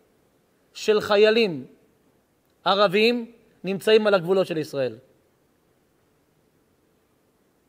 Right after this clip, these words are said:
הכוננות שיש בגבולות ישראל, כמו שיש היום, לא היה מאז ומ-, מקום המדינה.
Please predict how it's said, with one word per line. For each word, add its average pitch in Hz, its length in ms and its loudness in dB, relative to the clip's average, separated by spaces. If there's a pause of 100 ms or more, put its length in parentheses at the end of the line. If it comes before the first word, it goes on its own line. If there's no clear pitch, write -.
(400)
הכוננות 240 540 2
שיש 233 280 6
בגבולות 214 480 2
ישראל, 185 480 2 (960)
כמו 220 240 2
שיש 214 300 2
היום, 208 260 2
לא 214 80 6
היה 208 140 4
מאז 196 320 -4
ומ-, 180 120 -4 (200)
מקום 185 280 -4
המדינה. 147 320 -6